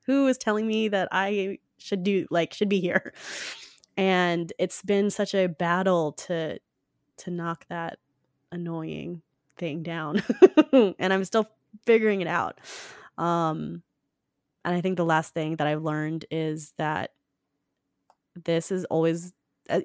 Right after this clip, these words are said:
when you love something so much and you wanna do it well, you're gonna put all of your heart and soul into it, but it doesn't mean it's not gonna be hard. Um, <laughs> I think that for me,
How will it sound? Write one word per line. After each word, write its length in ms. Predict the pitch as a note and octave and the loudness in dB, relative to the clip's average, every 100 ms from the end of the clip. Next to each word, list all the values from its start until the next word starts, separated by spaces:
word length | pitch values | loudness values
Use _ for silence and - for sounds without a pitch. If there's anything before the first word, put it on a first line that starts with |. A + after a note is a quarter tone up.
| - | -4
when 240 | G#3 A3 A#3 | 2 4 6
you 100 | A3+ | 6
love 240 | F#3 F3 | 4 4
something 580 | - A3+ A#3+ B3 B3+ C4 _ _ _ _ _ _ | 2 0 0 0 0 -4 _ _ _ _ _ _
so 340 | - - F#3+ G3+ | -12 -2 2 2
much 240 | F#3 F3+ | 2 -2
and 80 | F3+ | -2
you 80 | E3 | -2
wanna 180 | E3 E3+ | -2 0
do 100 | D#3 | 0
it 80 | |
well, 460 | C#3+ D#3 D#3 E3 F3 _ _ _ _ _ _ _ _ _ | 0 0 -2 -4 -8 _ _ _ _ _ _ _ _ _
you're 340 | F#3+ F3 E3 D#3+ | -2 2 2 2
gonna 260 | E3+ E3 | 0 0
put 260 | D#3+ - - - | -2 -4 -6 -2
all 260 | F3 F3 | 0 2
of 100 | E3+ E3+ | 2 0
your 140 | E3+ | -2
heart 220 | E3+ E3 | 0 -2
and 100 | E3+ | -2
soul 160 | - C#3+ | -2 -2
into 320 | F3 F3 F3 | -2 -2 0
it, 180 | D#3+ - | 0 -2
but 120 | E3+ | -4
it 100 | E3 | -2
doesn't 300 | F3 E3+ - | -2 -2 -4
mean 220 | F3 E3+ | -4 -4
it's 140 | D3 - | -4 -6
not 160 | C#3+ | -6
gonna 140 | F3 E3+ | -6 -8
be 80 | |
hard. 560 | D3+ - D3+ D#3+ B3 C#4+ _ - | -8 -6 -4 0 0 -2 _ 4
Um, 520 | G3+ G#3 G#3 G3+ G3 | 6 8 8 6 6
<laughs> 120 | F3+ F#3+ - G3 | 2 0 -2 4
I 400 | B3 G#3 G3 F#3+ F#3 - - - _ | 6 8 6 4 0 -14 -20 -20 _
think 260 | A#3 G#3+ G3 | 4 4 4
that 460 | G3 F#3+ E3 - _ _ _ _ _ - | 4 4 2 -2 _ _ _ _ _ -12
for 220 | - G#3+ | -2 2
me, 460 | G#3 G3+ G3+ F#3+ | 4 4 4 2